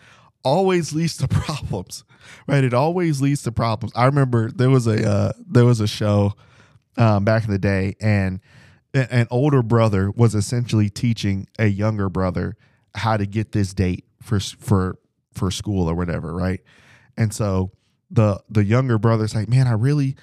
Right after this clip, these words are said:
I really like her. I really wanna be around her. I really wanna be with her, but I, I just don't know. I just don't know how to do it," <laughs> right? And the older brother, the older brother is like, "Yeah, man, I've, I've definitely been where you are, man.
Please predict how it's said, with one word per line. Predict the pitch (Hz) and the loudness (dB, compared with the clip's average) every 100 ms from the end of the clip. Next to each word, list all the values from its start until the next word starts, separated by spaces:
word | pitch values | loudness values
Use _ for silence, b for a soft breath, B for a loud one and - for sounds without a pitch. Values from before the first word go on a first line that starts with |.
| b b | b b
I | 110 | -4
really | 139 120 | -2 0
like | 110 147 143 | 0 -2 -2
her. | 127 | -2
I | |
really | 113 127 135 | 0 -2 -2
wanna | 123 131 117 | -2 -2 -2
be | 120 | -2
around | 98 127 147 143 | -2 0 0 -2
her. | 127 | -2
I | |
really | 110 139 131 | 0 0 0
wanna | 127 | -2
be | 117 110 | -2 -2
with | 117 135 | -2 0
her, | 139 123 | 0 2
but | 120 - - | 0 0 -6
I, | 120 | -8
I | - 135 | -4 -4
just | 131 131 | -4 -6
don't | 127 123 | -6 -2
know. | 120 113 - b b b | -2 -2 -6 b b b
I | 127 | -6
just | 139 127 | -6 -4
don't | 135 | -4
know | 127 | -4
how | 123 117 | -8 -8
to | 92 | -4
do | 143 147 | -2 -2
it," | - 98 | -4 -6
<laughs> | - | -4
right? | 160 165 - - _ _ _ _ B B B B | -4 -4 -12 -20 _ _ _ _ B B B B
And | 294 117 | -2 0
the | |
older | 110 131 123 | 0 0 0
brother, | 104 117 113 95 - b b b _ | 0 0 2 -2 -4 b b b _
the | 117 | 0
older | 120 117 | 2 0
brother | 104 113 110 104 | 0 0 0 -2
is | 101 | -2
like, | 98 - | -4 0
"Yeah, | 117 113 | 0 2
man, | 110 104 | 2 2
I've, | 104 104 - b b b | 0 -2 -10 b b b
I've | 104 107 104 | -2 0 4
definitely | 139 170 190 | 2 2 0
been | 175 180 170 | 2 0 2
where | 165 | 2
you | 160 160 143 | 2 2 0
are, | 139 110 | 0 -2
man. | 98 98 101 | -4 -4 -6